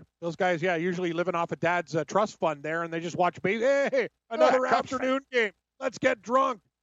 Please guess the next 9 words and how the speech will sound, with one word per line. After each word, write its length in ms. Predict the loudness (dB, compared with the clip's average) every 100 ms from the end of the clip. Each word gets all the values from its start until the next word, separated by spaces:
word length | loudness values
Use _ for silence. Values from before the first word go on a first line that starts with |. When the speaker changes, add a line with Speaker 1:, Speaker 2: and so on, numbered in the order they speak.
| _
Speaker 1:
I'm 160 | -4 -2
a 60 | -2
Cubs 380 | -2 -2 -4
fan. 400 | -4 -2 -2 -4 -6
I 180 | -2 0
don't 260 | 0 -4 -4
work. 320 | -2 -2 -4 _ _ _ _ _ _ _ _ _ -20 _ _ -20 _ _ -20 -16
<laughs> 120 | -14 -14 _ -14 -14 _ _ _ _ -14 -14 -14 _
True. 400 | 2 2 2